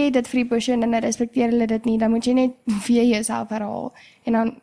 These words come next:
moet jy net bietjie fermer wees. Ja, Kiane, jy wil iets sê. Dit is Kiane. Ek wil net sê dat die twee nuwe meisies wat saam is, as ek hulle name verkeerd sê, baie jammer, hulle is identiese tweeling.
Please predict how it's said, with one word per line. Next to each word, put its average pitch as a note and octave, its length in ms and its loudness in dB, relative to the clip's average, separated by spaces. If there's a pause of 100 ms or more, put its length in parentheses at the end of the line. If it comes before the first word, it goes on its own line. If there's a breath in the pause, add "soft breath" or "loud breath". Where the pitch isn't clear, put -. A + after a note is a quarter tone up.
moet A3+ 140 -2
jy B3+ 80 2
net B3 200 2
bietjie A#3+ 240 0
fermer A3+ 500 -8
wees. B3 260 -16
Ja, A#3+ 220 -10
Kiane, A#3 420 -2
jy A3 140 -4
wil B3 140 -4
iets B3 140 -10
sê. C4 80 -6
Dit B3+ 160 2
is F4 160 0
Kiane. B3 380 0 (220 loud breath)
Ek D4 100 -4
wil F4 80 4
net G4+ 160 4
sê F4 180 2
dat D#4+ 160 2 (160)
die C4+ 180 4 (100)
twee D#4 220 4
nuwe D4+ 200 4
meisies B3 440 2
wat B3 200 -2
saam B3 360 0
is, B3+ 220 0 (400 soft breath)
as B3 160 0
ek C#4 100 2
hulle B3+ 160 4
name A#3+ 260 4
verkeerd B3 300 -4
sê, C4 160 0
baie A3+ 200 0
jammer, A#3 160 0
hulle A#3 260 0
is A#3 120 -2
identiese A3+ 720 -2
tweeling. A#3 500 0